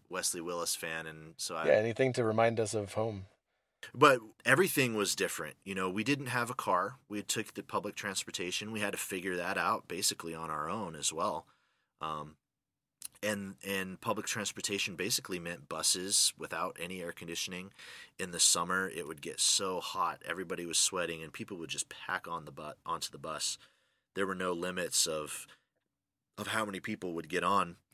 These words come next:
Speaker 1: So you'd get as many people as were willing to pay, get in that bus. So it was stinky. It was hot. Um,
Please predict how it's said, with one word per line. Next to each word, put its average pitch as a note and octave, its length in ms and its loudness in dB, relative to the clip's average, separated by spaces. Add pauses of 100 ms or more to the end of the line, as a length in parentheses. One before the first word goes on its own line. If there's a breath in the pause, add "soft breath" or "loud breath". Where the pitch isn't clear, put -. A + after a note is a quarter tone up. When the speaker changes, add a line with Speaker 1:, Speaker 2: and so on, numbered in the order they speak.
(280 soft breath)
Speaker 1:
So F2 460 2
you'd F2 180 -10
get F#2+ 120 0
as E2+ 140 -2
many F2+ 200 -4
people G2 440 -2
as E2+ 160 0
were E2+ 140 -6
willing F2 320 -6
to E2 60 -8
pay, G2+ 440 -2
get D#2 180 -6
in E2+ 140 -8
that F#2 180 -6
bus. - 480 -2 (180)
So E2 400 -2 (420 loud breath)
it E2+ 100 -4
was D#2 140 0
stinky. G#2 680 2 (240)
It D#2+ 100 -4
was D2 140 -2
hot. G2+ 560 0 (500)
Um, D2+ 360 -8